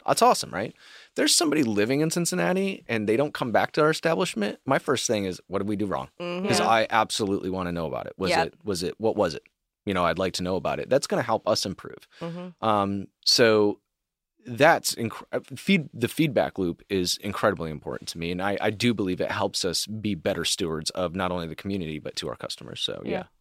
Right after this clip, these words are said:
Speaker 1: absolutely.
Speaker 2: agree. So to summarize the four points for leveraging your community to build your brand, put your stake in the ground and establish that brand. Answer the questions, "Who am I? How am I different? Why would you want me?"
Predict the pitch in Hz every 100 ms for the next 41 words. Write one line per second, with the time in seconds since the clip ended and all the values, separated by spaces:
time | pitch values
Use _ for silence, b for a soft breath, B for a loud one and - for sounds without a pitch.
0 | - 92 - 95 82 73 - _ _ _
1 | _ _ _ _ 226 202 - 269 285 247
2 | 220 - 214 - 240 247 - 240 208 -
3 | - 196 196 202 233 226 220 208 214 208
4 | 202 190 185 190 190 185 185 185 156 -
5 | - b b b b b b 240 208 277
6 | - 262 294 254 240 240 247 240 - 254
7 | 269 254 202 165 175 160 135 80 - 160
8 | - 175 - 208 - 220 208 220 226 226
9 | 220 208 214 214 208 214 226 220 - 180
10 | 180 185 185 180 - -